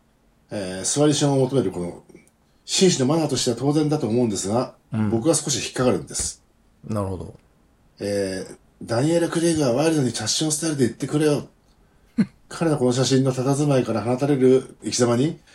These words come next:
Speaker 1: うん。
Speaker 2: 僕の脳裏は豪快に立ちで用を足す彼の姿しか思い浮かばない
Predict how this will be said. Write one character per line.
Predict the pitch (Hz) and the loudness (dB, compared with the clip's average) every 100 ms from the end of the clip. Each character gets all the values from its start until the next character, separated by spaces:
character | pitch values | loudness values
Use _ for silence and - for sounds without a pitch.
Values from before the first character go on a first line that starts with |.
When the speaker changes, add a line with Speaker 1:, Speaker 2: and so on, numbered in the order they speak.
| - - | -14 -6
Speaker 1:
う | |
ん。 | 113 101 - | -4 -6 -6
Speaker 2:
僕 | - 139 139 | -2 2 4
の | |
脳 | 120 123 | 4 4
裏 | 117 110 123 | 4 4 4
は | 127 - | 2 -2
豪 | 104 131 135 | 0 0 0
快 | 139 135 | 0 0
に | 135 - - _ - | 0 -4 -12 _ -10
立 | 127 156 | -6 2
ち | 156 | 4
で | 135 | 6
用 | 143 | 6
を | 123 | 2
足 | - - 110 | 0 -4 -4
す | |
彼 | 107 135 | -2 -2
の | 123 | -2
姿 | - 120 | -2 -2
し | - | -4
か | 87 | -4
思 | 98 | -2
い | 110 | -2
浮 | |
か | 143 | -2
ば | |
な | |
い | 151 | -2